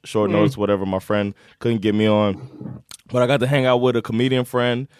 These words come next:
Speaker 1: that I have out there. Shout out to Evelyn Mock, uh, who's kinda blowing up out there. I'm really proud of her. She's a S-, Swedish, uh, Chinese-Swedish woman who lives in London now and is an actress and comedian out there. So we're hanging out with her. Got to, um,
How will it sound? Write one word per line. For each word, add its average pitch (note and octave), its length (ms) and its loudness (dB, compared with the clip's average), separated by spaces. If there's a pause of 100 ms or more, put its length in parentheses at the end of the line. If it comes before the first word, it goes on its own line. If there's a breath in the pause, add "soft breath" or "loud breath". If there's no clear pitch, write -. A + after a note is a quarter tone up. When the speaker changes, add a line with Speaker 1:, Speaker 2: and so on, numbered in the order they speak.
(160 soft breath)
Speaker 1:
that G#2 100 -4
I - 40 0
have B2+ 180 2
out A#2 180 2
there. G#2+ 320 0
Shout B2+ 240 0
out B2 120 -2
to - 120 -4
Evelyn A#2 280 -2
Mock, B2 340 -6 (400 soft breath)
uh, G2 400 2
who's B2 180 -2
kinda C#3 240 0
blowing B2+ 300 2
up C3+ 180 0
out C3+ 220 0
there. C3 400 -2
I'm G#2+ 280 -4
really A#2+ 200 2
proud A2+ 260 2
of A#2 60 0
her. A2+ 160 2
She's - 120 -10
a G2 380 0
S-, - 240 -14
Swedish, A2 480 -2
uh, E2+ 280 -2 (180)
Chinese-Swedish G#2+ 760 0
woman G2+ 380 0
who F#2 200 -2
lives F#2 280 -2
in F2+ 160 -2
London F#2 300 0
now D#2+ 200 -4 (180)
and E2+ 380 -8
is E2+ 200 -10
an E2 160 -6
actress F#2 480 -4
and E2 440 -4
comedian F2+ 440 0
out E2 160 -4
there. - 160 -10 (560 loud breath)
So A2 180 -4
we're C#3 200 0
hanging B2+ 260 0
out A2+ 160 2
with G#2+ 80 -2
her. C#3 260 2
Got B2+ 300 -2
to, B2 120 0
um, G#2+ 460 0